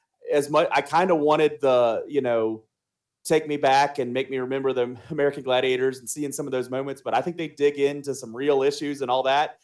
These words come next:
So I, I'm waiting to find the right time to watch that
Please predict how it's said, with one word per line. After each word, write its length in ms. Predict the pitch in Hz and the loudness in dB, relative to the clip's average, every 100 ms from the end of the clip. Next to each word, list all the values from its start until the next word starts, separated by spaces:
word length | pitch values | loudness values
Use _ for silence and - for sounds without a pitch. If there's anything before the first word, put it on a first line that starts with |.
| _ - | _ -4
So 380 | 185 175 180 | 4 4 4
I, 260 | 143 165 151 | 2 4 2
I'm 220 | 160 160 | 0 -4
waiting 360 | 156 175 175 170 | 0 2 2 0
to 60 | |
find 280 | - 151 143 | 0 0 0
the 60 | 131 | 0
right 200 | 131 127 | -2 -2
time 400 | 127 120 120 120 | -4 -4 -6 -12
to 100 | 127 | -8
watch 300 | 113 113 - | -2 -2 -2
that 260 | 117 110 | -4 -4